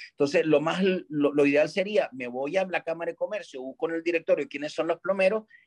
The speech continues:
y listo, ¿no? Y así como digo, un plomero, un zapatero, un, un, un, un ajustador de, de, de, de, de daños, un realtor, un,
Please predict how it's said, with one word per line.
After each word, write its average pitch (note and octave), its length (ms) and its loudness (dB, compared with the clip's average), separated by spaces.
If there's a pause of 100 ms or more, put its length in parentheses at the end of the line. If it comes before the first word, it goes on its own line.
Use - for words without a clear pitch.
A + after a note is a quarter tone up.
y C3+ 100 -4
listo, F3+ 340 -2
¿no? G3+ 220 -6 (240)
Y C#3+ 120 -2
así C#3+ 180 -2
como F3+ 180 2
digo, E3 180 0
un E3+ 80 0
plomero, E3+ 400 0
un D#3 60 0
zapatero, E3+ 760 -2
un, D3 300 -4
un, C3+ 320 -14
un, C3 120 -10
un C#3 200 -10
ajustador C3+ 560 0
de, C#3 160 2
de, A#2+ 260 -8
de, A2+ 220 -10
de, G#2+ 240 -12
de G#2 220 -12
daños, E3+ 640 0
un B2+ 120 -4
realtor, D#3 680 -2
un, B2+ 200 -14